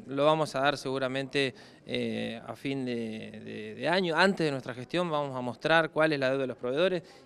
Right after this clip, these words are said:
incluso faltan tres meses y medio para que nosotros asumamos, entonces eso va a permitir una variación de que haya menos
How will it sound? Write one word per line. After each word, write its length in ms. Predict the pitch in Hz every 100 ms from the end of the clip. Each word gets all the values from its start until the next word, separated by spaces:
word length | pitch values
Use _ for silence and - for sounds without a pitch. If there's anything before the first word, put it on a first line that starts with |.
| -
incluso 680 | 135 127 175 185 180 190 175 - - -
faltan 400 | 165 156 139 139
tres 200 | 170 160
meses 280 | 160 151
y 20 | 135
medio 220 | 151 139
para 120 | 120
que 60 | 120
nosotros 380 | 117 139 135
asumamos, 420 | 113 117 131 151 156
entonces 420 | 123 120 127 139
eso 220 | 151 147 - - -
va 100 | 139
a 40 |
permitir 460 | 139 131 127 165 170
una 160 | 143
variación 760 | 135 131 127 123 - 185 165 147
de 100 | 131
que 80 | 131
haya 320 | 147 147 139
menos 500 | 127 156 180 202 202